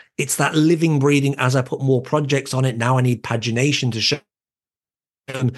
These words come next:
I need a search facility, then I need," and it, that's when it becomes a real project. So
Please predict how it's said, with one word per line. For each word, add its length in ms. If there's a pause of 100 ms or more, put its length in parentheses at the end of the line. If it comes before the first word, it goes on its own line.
(120)
I 40
need 100
a 40
search 340
facility, 260
then 160
I 40
need," 200 (280)
and 100
it, 180
that's 320
when 60
it 80
becomes 340
a 60
real 260
project. 640 (300)
So 360